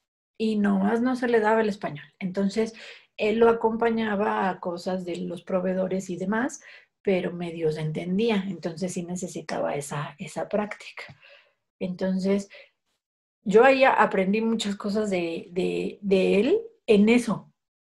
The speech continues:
de cómo, qué ideología tienen los orientales en cuanto a que yo nada más voy a aprender lo que necesito, porque en este país al que vine, solo necesito aprender eso. Y listo,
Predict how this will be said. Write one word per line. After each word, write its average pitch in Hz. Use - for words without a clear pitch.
de 185
cómo, 226
qué 233
ideología 220
tienen 214
los 185
orientales 180
en 180
cuanto 165
a 165
que 170
yo 190
nada 214
más 185
voy 180
a 196
aprender 180
lo 180
que 160
necesito, 175
porque -
en 160
este 208
país 220
al 180
que 165
vine, 175
solo 233
necesito 214
aprender 226
eso. 285
Y 247
listo, 269